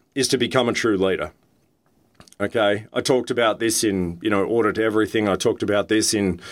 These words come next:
uh, number two, which is to build a better team as well. But when you, you have to become a true leader. And the process for a lot of companies, you know,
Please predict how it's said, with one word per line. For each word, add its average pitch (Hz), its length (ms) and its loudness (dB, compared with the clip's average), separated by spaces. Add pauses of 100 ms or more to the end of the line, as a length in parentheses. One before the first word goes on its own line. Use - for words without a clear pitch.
(280)
uh, 101 120 0
number 95 200 0
two, 123 280 0
which 98 180 0
is 92 80 -6
to 110 80 -4
build 104 240 0
a 95 60 -4
better 92 220 0
team 95 280 0
as 85 140 -4
well. 92 320 0 (380)
But 104 280 0
when 123 300 0
you, 117 340 0
you 143 300 0
have 131 320 -2
to 113 240 0
become 113 720 0 (180)
a 107 160 2
true 110 260 0
leader. 92 420 0 (680)
And 110 340 2 (160)
the 98 80 -6
process 143 580 -2
for - 160 -4
a 104 60 -2
lot 120 160 2
of 117 80 0
companies, 95 640 -6 (160)
you 110 100 -4
know, 95 360 2